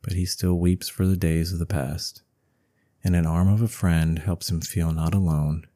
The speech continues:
in a world that's so cold and so vast. These are just a few jots by a poor, simple man whose friends can turn winter to spring.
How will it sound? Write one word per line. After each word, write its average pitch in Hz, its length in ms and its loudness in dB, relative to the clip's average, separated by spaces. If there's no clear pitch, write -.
in 82 140 0
a 80 60 0
world 76 400 -2
that's - 240 -8
so 90 220 0
cold 90 560 -6
and 80 120 -4
so 76 240 -6
vast. 73 600 -8
These 120 160 0
are 127 80 2
just 117 320 2
a 113 40 2
few 117 280 2
jots 82 580 0
by 78 200 0
a 78 40 -2
poor, 92 440 -2
simple 92 340 0
man 78 440 0
whose 98 180 -2
friends 80 500 0
can 87 180 -2
turn 82 300 -2
winter 80 320 -2
to 87 100 -4
spring. 65 480 -8